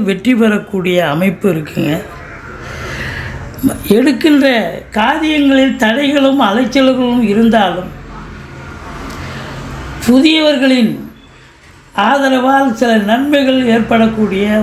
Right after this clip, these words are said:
ஒரு அமைப்பு இருக்கு. குடும்பத்தில் ஒற்றுமையுடன் இருக்க ஒரு வாய்ப்புகளும் இருக்கிறது அப்படின்னு சொல்லலாம். சுபகாரியம் பொருட்டு ஒரு பிரயாணத்தை மேற்கொள்வீர்கள். அது வந்து உங்களுக்கு சக்ஸஸாக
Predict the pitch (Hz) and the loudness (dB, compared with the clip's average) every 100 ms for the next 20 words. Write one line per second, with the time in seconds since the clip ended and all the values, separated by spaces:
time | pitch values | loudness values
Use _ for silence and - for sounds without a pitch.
0 | 190 185 165 175 220 - 220 180 - 190 | 2 2 2 2 2 4 0 0 -2 -6
1 | 175 - - - - - - - - 262 | -6 -12 -18 -20 -18 -18 -18 -4 2 4
2 | 330 320 302 294 277 277 226 220 277 277 | 4 4 2 0 -2 2 2 2 2 4
3 | 277 262 277 254 233 220 226 233 240 220 | 4 4 2 2 4 2 2 2 2 -2
4 | - - 202 196 180 190 226 - 226 196 | -10 -4 -2 0 2 2 2 2 2 4
5 | 202 214 175 160 143 135 127 139 135 139 | 4 2 0 -2 -2 -4 -4 -4 -4 -2
6 | 147 131 131 - - - - 807 784 784 | -2 0 0 0 -4 -10 -2 -2 -2 -6
7 | - - 698 679 - - - - - - | -12 -12 -12 -12 -12 -14 -12 -12 -12 -12
8 | - - - - - - - 262 269 349 | -10 -10 -10 -10 -10 -4 2 2 4 2
9 | 302 285 285 285 269 220 247 233 - 269 | 2 0 2 2 0 0 -2 -2 0 0
10 | 285 269 - 226 226 220 233 277 277 269 | 0 -6 -2 0 2 2 2 4 4 2
11 | - 269 226 226 220 226 220 208 185 220 | 0 0 2 2 2 2 2 0 0 0
12 | 233 226 - 196 214 247 214 226 220 185 | -2 -2 -2 0 0 2 2 4 2 2
13 | 190 160 - 208 170 160 - 226 220 208 | 0 0 0 0 0 -4 0 0 2 2
14 | 180 | 2